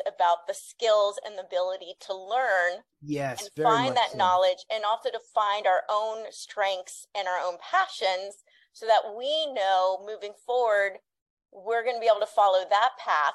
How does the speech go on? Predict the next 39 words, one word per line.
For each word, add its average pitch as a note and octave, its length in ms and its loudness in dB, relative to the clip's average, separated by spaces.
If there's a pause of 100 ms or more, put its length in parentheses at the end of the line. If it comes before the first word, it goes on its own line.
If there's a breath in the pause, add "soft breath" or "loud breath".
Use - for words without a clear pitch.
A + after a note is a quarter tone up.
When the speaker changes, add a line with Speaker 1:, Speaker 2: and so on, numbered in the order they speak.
Speaker 1:
wherever F#3+ 500 -2
it G3+ 160 -8
may G3 160 -4
lead, F#3 360 -8
'cause - 120 -20
we A3 80 -12
don't G#3 240 -6
know F#3+ 140 2
where D#3 180 2
that - 40 0
path C#3+ 100 2
Speaker 2:
Absolutely. C#3+ 400 -2
Speaker 1:
goes, C#3 400 -6 (200)
but E3+ 60 -4
Speaker 2:
Absolutely. E3 340 -4
Speaker 1:
we've B2+ 60 -8
got F#3+ 180 0
the E3+ 80 -6
path. - 360 -6 (300)
Okay. - 280 -8
Speaker 2:
Yeah. A#2+ 220 -4 (340)
And G#3+ 100 -6
you G3+ 60 -4
think G#3+ 200 -6
about F#3+ 240 0
what E3 100 -4
happened E3 440 -4 (100)
during D3+ 300 -4
covid, D#3+ 360 -4
and B2 100 -6
we C#3+ 120 -4
all F3 160 0
saw D#3 320 -2
it. B2 200 -6
There C3 120 -8
were C3 80 -10
so E3 220 -6
many F#3+ 180 -6
people, E3 480 -8